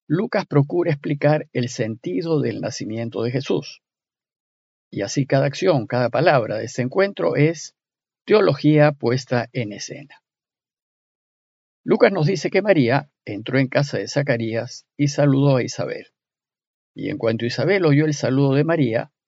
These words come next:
saltó la criatura en su vientre. En el momento del encuentro con María, Isabel vivió una experiencia espiritual. Se llenó del Espíritu Santo y dijo a voz en grito: "Bendita tú entre las mujeres, y bendito el fruto de tu vientre.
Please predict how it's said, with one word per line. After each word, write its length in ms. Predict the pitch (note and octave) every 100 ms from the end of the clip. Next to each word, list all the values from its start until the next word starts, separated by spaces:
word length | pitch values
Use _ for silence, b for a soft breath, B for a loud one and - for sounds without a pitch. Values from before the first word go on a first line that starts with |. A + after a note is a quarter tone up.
| _
saltó 520 | _ - A#2 B2+ G3+ G#3
la 160 | F3
criatura 560 | C#3+ A#2+ A2 G#2+ B2+ A#2
en 80 | A#2
su 180 | G#2
vientre. 540 | G2 - - _ - _ _ _ _ _ _ _ _ _ _ _ -
En 160 | A#2
el 60 | C3
momento 380 | D#3 B3 B3+ B3+
del 100 | F3
encuentro 380 | C#3+ F3+ D#3
con 120 | D3 E3
María, 480 | E3 C#3 C#3 C#3+ -
Isabel 420 | D#3 D3 D3 D#3+
vivió 320 | C#3+ B2 C3+
una 240 | C#3+ C#3+ C3+
experiencia 640 | C3+ - G#2+ A#2+ B2+ -
espiritual. 560 | - - F#2+ D3 - - _ _ _ _ _ _ _ _
Se 200 | - -
llenó 300 | F#2+ F#2 -
del 120 | C#3 B2
Espíritu 400 | - C#3 C#3+ C#3
Santo 400 | - F#3 D#3+ A#2+
y 40 |
dijo 220 | G3 D3+
a 40 | B2
voz 200 | C3+ C#3
en 100 | A#2
grito: 500 | C3 D3 - - - _ _ _ _ _ _
"Bendita 440 | B2 D3+ A3 F#3
tú 160 | D3 F3+
entre 200 | D#3+ C#3+
las 160 | C3+
mujeres, 600 | - C#3+ E3+ C3 C#3 - _ _ _ _
y 120 | A#2+
bendito 340 | A#2 B2 C#3
el 80 | A#2+
fruto 300 | - B2+ B2
de 80 | A2
tu 120 | -
vientre. 480 | E2 - - - _